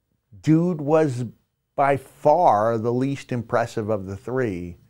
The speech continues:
And like I said, the challenge is how do you take away someone's aggression or even desire to compete or inflict damage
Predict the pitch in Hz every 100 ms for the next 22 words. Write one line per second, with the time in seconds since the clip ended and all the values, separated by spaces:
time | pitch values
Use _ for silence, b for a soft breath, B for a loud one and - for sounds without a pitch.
0 | _ _ _ _ _ _ _ 107 101 104
1 | 110 107 110 101 - 151 117 110 - 127
2 | 131 123 104 104 101 95 107 127 131 120
3 | - 120 117 135 110 107 107 104 - 107
4 | 107 104 101 92 104 95 101 98 107 -
5 | _ _ _ _ _ _ 107 104 120 110
6 | 113 110 92 117 95 113 107 120 127 120
7 | 113 107 104 - - 107 104 101 101 -
8 | 110 - 135 120 - 104 101 101 92 113
9 | 98 _ 85 113 110 98 95 -